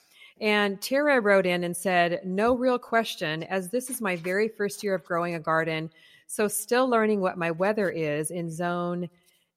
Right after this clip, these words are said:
eight A. However, I just wanna thank you both for sharing all the information that you do." And I really appreciated that because it's always nice to hear the feedback. And I don't know about you, Gary, but it really helps me keep motivated. Like,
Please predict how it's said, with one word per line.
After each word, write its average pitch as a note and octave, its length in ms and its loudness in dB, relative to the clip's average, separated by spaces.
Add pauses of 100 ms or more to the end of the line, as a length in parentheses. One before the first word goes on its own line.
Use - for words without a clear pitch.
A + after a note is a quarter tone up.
eight F3+ 380 -4
A. D#3 300 -6
However, G3 640 -2 (400)
I A3 60 -2
just C4 200 -6
wanna F4 160 -2
thank D4 260 -4
you D4 80 -2
both G3 340 2
for F3+ 120 -4
sharing G3 400 -2
all F3+ 120 2
the E3+ 140 -4
information D#3+ 520 -6
that D3 140 -8
you D3 100 -8
do." C#3 320 -6 (540)
And A3 80 4
I A3+ 40 6
really D4 220 4
appreciated A#3 520 0
that F3 340 8
because F3+ 500 -2
it's - 160 -8
always A#3+ 340 0
nice G3+ 220 -4
to G#3 100 -4
hear F3+ 380 0
the D#3+ 80 -6
feedback. F#3+ 640 2 (460)
And G3+ 240 4
I G3+ 60 0
don't B3+ 100 -2
know C#4 80 0
about G#3+ 200 0
you, A3 120 -4
Gary, G#3+ 300 2
but G3 120 2
it F3 60 -2
really G#3 180 0
helps G3 340 -4
me G3+ 120 -4
keep F#3 240 -10
motivated. G3+ 560 -2
Like, E3 320 -4